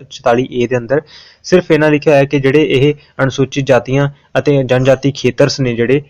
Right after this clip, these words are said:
ਠੀਕ ਹੈ, ਖੇਤਰ ਨੇ ਜਿਹੜੇ, ਇਹ ਕਿਹਦੇ ਅੰਦਰ ਆਉਂਦੇ ਨੇ? ਇਹ ਦੋ ਸੌ ਚੁਤਾਲੀ and ਦੋ ਸੌ ਚੁਤਾਲੀ ਏ ਨੰਬਰ ਆਰਟੀਕਲ ਦੇ ਵਿੱਚ ਆਉਂਦੇ ਹਨ। Just ਇੰਨਾ ਹੀ ਇਹਦੇ ਵਿੱਚ ਆਪਾਂ ਪੜ੍ਹਨਾ ਹੈ,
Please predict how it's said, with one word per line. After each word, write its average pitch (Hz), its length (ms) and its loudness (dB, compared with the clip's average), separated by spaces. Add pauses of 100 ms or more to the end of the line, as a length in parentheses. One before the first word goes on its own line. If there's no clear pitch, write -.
(160)
ਠੀਕ 143 180 0
ਹੈ, 147 60 2
ਖੇਤਰ 131 320 -2
ਨੇ 127 160 -4
ਜਿਹੜੇ, 120 160 -2
ਇਹ 135 140 0
ਕਿਹਦੇ 143 280 2
ਅੰਦਰ 131 180 2
ਆਉਂਦੇ 123 200 0
ਨੇ? 139 120 0
ਇਹ 131 120 0
ਦੋ 123 140 2
ਸੌ 135 140 0
ਚੁਤਾਲੀ 127 540 0
and 135 100 -2
ਦੋ 127 100 0
ਸੌ 127 140 -2
ਚੁਤਾਲੀ 123 480 0
ਏ 147 180 2
ਨੰਬਰ 135 240 0
ਆਰਟੀਕਲ 113 400 0
ਦੇ 107 80 0
ਵਿੱਚ 135 300 -2 (280)
ਆਉਂਦੇ 127 280 2
ਹਨ। 107 120 -4
Just 123 240 0
ਇੰਨਾ 123 180 -2
ਹੀ 123 100 -2
ਇਹਦੇ 123 120 0
ਵਿੱਚ 120 160 -2
ਆਪਾਂ 135 180 -4
ਪੜ੍ਹਨਾ 113 280 -2
ਹੈ, 90 100 -12